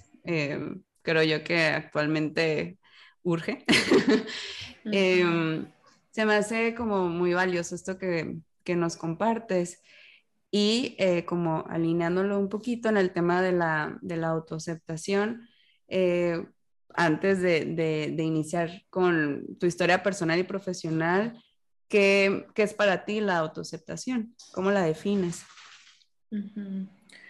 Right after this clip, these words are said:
Speaker 2: Para mí la autoaceptación es, pues bien como dijo Mariana al principio, es como esta capacidad de, de podernos ver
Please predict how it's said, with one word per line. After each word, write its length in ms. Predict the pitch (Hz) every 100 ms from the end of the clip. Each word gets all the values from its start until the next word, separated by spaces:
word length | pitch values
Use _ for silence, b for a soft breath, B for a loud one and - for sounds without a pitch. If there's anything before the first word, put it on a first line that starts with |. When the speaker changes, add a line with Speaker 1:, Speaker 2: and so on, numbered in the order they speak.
| B B B B B B B B _ _ _ -
Speaker 2:
Para 200 | 247 262
mí 200 | 247 226
la 320 | 240 269 285
autoaceptación 1400 | 277 277 262 254 240 - 196 196 - 226 247 285 294 302 -
es, 800 | 208 196 202 208 - - B B B B
pues 160 | 247 233
bien 180 | 226
como 200 | 233 262
dijo 240 | 262 214 233
Mariana 400 | 247 214 190 202
al 100 | 214
principio, 560 | 226 202 - 185 208
es 140 | 208 208
como 220 | 226 220
esta 240 | 180 208 202
capacidad 640 | 226 226 220 208 190 180
de, 400 | 190 214 220 -
de 160 | 208 202
podernos 640 | 202 202 180 180 202 202
ver 440 | 208 208 214 208